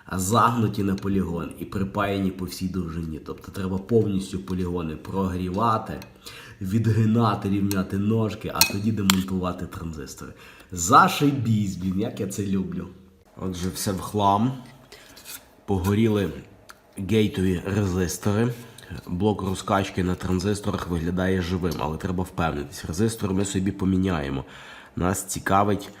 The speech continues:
що буде відбуватися на гейтах, чи є генерація, чи запускається система. Для цього нам потрібно підключитися до гейтів і глянути на осцилограф.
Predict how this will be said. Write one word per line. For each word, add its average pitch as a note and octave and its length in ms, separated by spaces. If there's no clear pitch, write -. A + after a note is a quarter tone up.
що F#2+ 200
буде G2+ 220
відбуватися F#2 920
на F#2 160
гейтах, F2+ 560
чи - 140
є F#2+ 140
генерація, F2+ 680
чи E2 160
запускається F2 800
система. - 520
Для D#2 140
цього G2 300
нам F#2 180
потрібно G2+ 580
підключитися E2+ 880
до - 140
гейтів G2+ 600
і G#2+ 140
глянути G2+ 460
на F#2+ 120
осцилограф. F#2+ 580